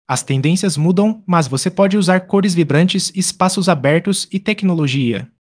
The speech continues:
Isso encanta os clientes e os faz voltar. Quanto custa um projeto de design para lojas Brasília D F? O custo depende do que você deseja. Pode variar de simples a complexo. O importante é investir bem para atrair mais clientes.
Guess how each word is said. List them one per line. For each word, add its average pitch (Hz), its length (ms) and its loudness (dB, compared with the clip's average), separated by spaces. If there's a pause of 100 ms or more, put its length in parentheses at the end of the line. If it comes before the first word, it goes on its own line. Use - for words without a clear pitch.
(140)
Isso 208 180 -2
encanta 175 320 0
os 190 100 -2
clientes 175 540 -2
e 175 80 0
os 185 100 -2
faz 190 200 2
voltar. 123 500 -4 (340)
Quanto 156 200 -2
custa 170 300 -4
um 208 60 0
projeto 156 460 0
de 170 80 0
design 165 320 0
para 156 160 -2
lojas 160 380 0
Brasília 160 400 0
D 120 160 -4
F? 139 360 -6 (380)
O 156 80 -4
custo 196 300 0
depende 151 400 0
do 135 100 -2
que 170 100 -4
você 165 240 0
deseja. 117 520 -2 (400)
Pode 175 180 0
variar 147 340 0
de 131 120 -4
simples 160 360 -2
a 156 60 2
complexo. 151 640 -6 (400)
O 151 100 0
importante 180 540 2
é 220 40 4
investir 202 460 2
bem 156 220 4
para 165 160 0
atrair 165 300 2
mais 165 260 2
clientes. - 680 -4